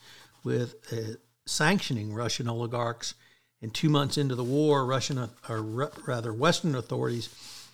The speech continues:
have successfully impounded and frozen many of the super yachts,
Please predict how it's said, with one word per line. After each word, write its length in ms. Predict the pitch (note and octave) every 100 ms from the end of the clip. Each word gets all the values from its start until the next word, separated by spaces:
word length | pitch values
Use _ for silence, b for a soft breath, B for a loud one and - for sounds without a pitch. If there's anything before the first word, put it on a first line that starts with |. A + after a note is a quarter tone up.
| B -
have 180 | C3
successfully 760 | - A#2+ - C3 - C3+ A#2+ C3
impounded 720 | C#3+ D3 C#3 C3 B2 B2 A#2+ - _ _ _ _ _ _ _ _ _ _ _ _ _ _ _ _ _ - B B B
and 240 | D#3+ C3 A#2+
frozen 540 | - C#3+ C3+ B2+ A2+
many 300 | B2+ C#3 C3
of 120 | B2
the 80 | A2
super 380 | - C#3 C3 A#2+
yachts, 640 | A#2 C3 B2 - - -